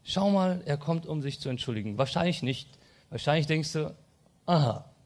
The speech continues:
dem ist wohl das Geld ausgegangen. Na, mal gucken, was er zu erzählen hat.“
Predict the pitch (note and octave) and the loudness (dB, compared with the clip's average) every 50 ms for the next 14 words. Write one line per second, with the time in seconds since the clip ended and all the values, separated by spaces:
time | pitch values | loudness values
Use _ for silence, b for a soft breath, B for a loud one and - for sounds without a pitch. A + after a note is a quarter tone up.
0 | _ _ _ _ _ _ _ - D3 E3+ F3+ F3 - F#3+ F#3 F3 - - F3+ F3+ | _ _ _ _ _ _ _ -2 0 0 0 0 0 0 0 0 0 0 0 0
1 | F3 D#3 - B2+ - - - A#2 G#2 A2+ G#2 A#2+ A2+ A2+ - - _ _ - F3+ | 0 -2 -6 -8 -12 -14 -12 -10 -10 -10 -10 -12 -14 -16 -20 -20 _ _ -10 -2
2 | F3+ F3 E3 F3 F3 - - A3+ A3+ - D#3+ D#3+ D#3 - D3+ C#3 C#3+ - D3+ C#3 | 0 2 2 2 0 0 -2 -4 -2 0 0 0 0 2 -2 -4 -2 -2 -2 -2
3 | C3 - - - A#2 G#2 G2+ A2 A#2+ A#2+ - - | -2 -2 0 0 0 0 -2 -6 -10 -14 -18 -20